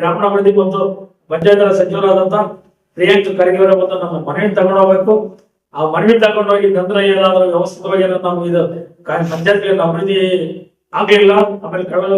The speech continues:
ಕಾಮಗಾರಿಗಳಿಗೆ ಪರಿಶೀಲನೆ ಆಗಿಲ್ಲ ಅಂದ್ರೆ, ಆ, ಸಚಿವರ ವಿರುದ್ಧವಾಗಿ ಅವ್ರು ರಾಜೀನಾಮೆ ಬಂದ ಬೃಹತ್ ಕಮಿಟಿ ಚಳವಳಿ ಮಾಡ್ತೀವಿ ಅಂತ ಹೇಳಿ ಜೆ ಪಿ ಮಹಿಳಾ ವರ್ಗ ಸಮಿತಿ ಮತ್ತು ದಲಿತ ಸಂಘಟನೆಗಳ ಒಕ್ಕೂಟ ಪರವಾಗಿ ನಾವು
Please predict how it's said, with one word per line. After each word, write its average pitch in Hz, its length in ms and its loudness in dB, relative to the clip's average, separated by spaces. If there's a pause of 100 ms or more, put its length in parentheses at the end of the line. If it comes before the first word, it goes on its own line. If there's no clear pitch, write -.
(100)
ಕಾಮಗಾರಿಗಳಿಗೆ 190 540 -4
ಪರಿಶೀಲನೆ 180 400 -2
ಆಗಿಲ್ಲ 214 260 0
ಅಂದ್ರೆ, 180 180 -2 (1200)
ಆ, 160 260 -4
ಸಚಿವರ 202 280 4 (100)
ವಿರುದ್ಧವಾಗಿ 185 480 0 (240)
ಅವ್ರು 165 180 -4
ರಾಜೀನಾಮೆ 190 360 -2
ಬಂದ 170 120 -4 (240)
ಬೃಹತ್ 180 260 2 (300)
ಕಮಿಟಿ 170 300 -6
ಚಳವಳಿ 180 340 2
ಮಾಡ್ತೀವಿ 165 320 -2
ಅಂತ 147 140 -8
ಹೇಳಿ 143 180 -2 (440)
ಜೆ 180 160 2
ಪಿ 185 160 2
ಮಹಿಳಾ 180 280 2
ವರ್ಗ 175 480 0
ಸಮಿತಿ 180 220 -6
ಮತ್ತು 180 280 -6
ದಲಿತ 165 240 -4
ಸಂಘಟನೆಗಳ 165 380 0
ಒಕ್ಕೂಟ 156 380 -6
ಪರವಾಗಿ 151 320 -2
ನಾವು - 140 -4